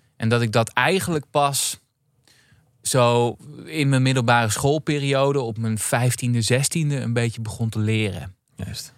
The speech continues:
Speaker 1: Ehm, en dat was eigenlijk pas niet zozeer omdat ik heel keihard aan mijn zelfvertrouwen aan het werken was of zo, want ik geloof niet in dat dat heel erg helpt.
Speaker 2: <laughs>
Speaker 1: Maar dat was eigenlijk pas toen ik, toen ik een groep vond, een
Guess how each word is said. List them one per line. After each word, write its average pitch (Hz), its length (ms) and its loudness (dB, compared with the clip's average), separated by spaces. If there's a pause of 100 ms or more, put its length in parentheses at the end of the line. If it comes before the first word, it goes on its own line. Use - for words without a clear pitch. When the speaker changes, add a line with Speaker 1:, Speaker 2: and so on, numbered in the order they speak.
(280)
Speaker 1:
Ehm, 101 420 -2
en 107 140 -4
dat 107 120 -2
was 110 120 0
eigenlijk 143 420 2
pas 127 280 2
niet 135 180 2
zozeer 120 280 2
omdat 107 200 0
ik 104 100 0
heel 117 360 -4
keihard 113 480 0
aan 101 160 -4
mijn 107 120 0
zelfvertrouwen 104 600 -4
aan 98 100 -4
het 92 100 -6
werken 123 360 2
was 127 240 2
of 113 80 -4
zo, 123 180 0
want 135 120 -2
ik 110 60 -2
geloof 101 260 0
niet 101 240 -2
in 98 280 -6
dat 95 160 -6
dat 95 160 -4
heel 90 160 -4
erg 90 180 -6
helpt. - 360 -2 (120)
Speaker 2:
<laughs> - 200 -6 (960)
Speaker 1:
Maar 113 80 0
dat 117 100 6
was 123 80 4
eigenlijk 135 320 2
pas 147 120 4
toen 147 140 4
ik, 135 240 0
toen 139 160 2
ik 127 140 0
een 127 380 0
groep 131 380 4
vond, 135 600 2 (400)
een 113 140 -2